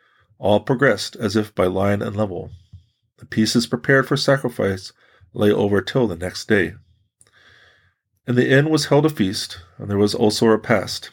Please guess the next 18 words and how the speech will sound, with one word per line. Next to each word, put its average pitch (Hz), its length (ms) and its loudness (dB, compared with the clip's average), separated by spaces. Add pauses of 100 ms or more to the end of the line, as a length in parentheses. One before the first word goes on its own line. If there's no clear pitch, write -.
(300)
at 101 40 0
which 104 200 0
about 104 280 2
one 117 180 0
hundred 131 340 -2
people - 380 0
assisted, - 580 0 (460)
along 104 340 2
with 113 100 -2
the 135 80 0
children, 95 540 -2 (280)
among 110 280 0
them 107 180 0
twenty-four 131 480 0
girls 101 460 4
of 104 220 -4
different - 360 -4
ages. - 460 0